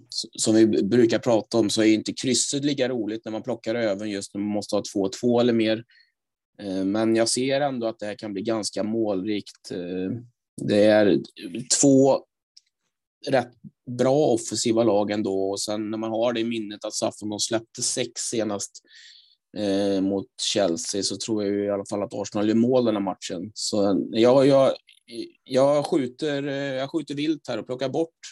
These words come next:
Arsenal. Eh, att, eh, på att det är lite för, eh, lite för snurrigt nu igen som det var ett tag där i början av säsongen.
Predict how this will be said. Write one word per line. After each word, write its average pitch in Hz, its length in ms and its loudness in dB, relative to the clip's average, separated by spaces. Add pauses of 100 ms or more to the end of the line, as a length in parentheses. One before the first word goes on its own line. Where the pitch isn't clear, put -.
(480)
Arsenal. 95 520 -6 (680)
Eh, 95 500 -6
att, - 300 -2
eh, 98 460 0 (380)
på 127 240 6
att 110 140 -2
det 120 240 4
är 113 160 2
lite 117 300 -4
för, 107 420 -4
eh, 98 440 -2
lite 113 280 -8
för 117 120 -8
snurrigt 120 720 -2
nu 107 220 -2
igen 98 260 -6
som 92 180 -6
det 98 80 0
var 98 220 0
ett 104 80 -8
tag 98 300 -4
där 85 220 -4 (720)
i 98 40 -8
början 98 360 4
av 101 60 2
säsongen. 104 460 -4